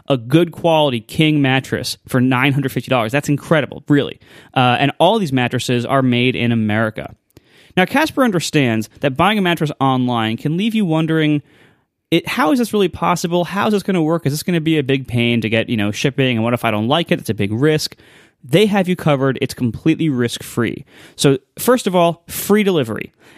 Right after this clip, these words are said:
And it comes in this really cool, like, compressed box about the size of a dorm fridge, and then it expands as you open it.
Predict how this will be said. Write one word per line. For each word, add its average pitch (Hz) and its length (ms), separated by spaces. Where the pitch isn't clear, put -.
And 151 120
it - 100
comes 214 360
in 139 100
this 135 140
really 175 260
cool, 190 300
like, 131 180
compressed 127 600
box 139 280
about 139 140
the - 60
size 139 200
of 123 80
a 113 60
dorm 135 340
fridge, 101 420
and 139 120
then 151 80
it 143 80
expands 131 680
as 120 140
you 113 100
open - 280
it. - 140